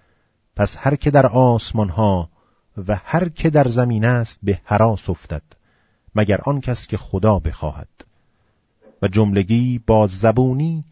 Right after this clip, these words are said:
رو به سوی او آورند. و کوه‌ها را می‌بینی و می‌پنداری که آنها بی حرکتند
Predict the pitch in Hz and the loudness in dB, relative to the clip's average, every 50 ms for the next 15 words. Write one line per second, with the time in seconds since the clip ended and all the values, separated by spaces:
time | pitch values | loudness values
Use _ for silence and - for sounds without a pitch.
0 | _ _ _ _ _ _ - 107 104 107 120 123 120 110 104 107 101 - - - | _ _ _ _ _ _ -4 0 2 4 4 4 2 2 0 -2 -2 -2 -2 -4
1 | 107 101 95 85 85 87 - 104 92 82 78 80 82 78 71 73 71 76 71 78 | -2 -2 -2 -2 -4 -6 -6 -4 -6 -6 -2 -2 -2 -2 -4 -6 -10 -10 -12 -14
2 | 87 90 _ - - _ _ _ _ _ _ _ _ _ _ _ _ _ _ _ | -18 -20 _ -20 -20 _ _ _ _ _ _ _ _ _ _ _ _ _ _ _
3 | _ _ _ _ _ _ _ _ _ _ _ _ _ _ _ _ _ - - 107 | _ _ _ _ _ _ _ _ _ _ _ _ _ _ _ _ _ -4 -4 -4
4 | - - - 120 110 104 - - - 143 151 147 143 139 135 127 127 127 113 104 | -2 0 -2 0 0 -2 -4 0 2 4 4 6 6 4 4 4 2 0 0 2
5 | 110 110 107 107 104 101 101 101 104 107 117 120 131 143 143 131 - - 131 127 | 0 0 2 2 0 0 -2 -4 0 0 0 0 0 -2 -4 -2 -2 -2 -2 2
6 | 120 123 117 113 117 107 - - 117 113 117 107 - - 143 143 139 120 113 110 | 6 6 6 6 4 2 0 -4 -6 -6 -6 -6 -2 0 2 2 2 0 -2 -4
7 | 107 - - - 104 104 104 101 - 117 110 - 95 87 82 80 76 80 | -4 -4 -4 -2 0 0 0 0 0 -4 -2 0 -2 -2 -2 -4 -6 -10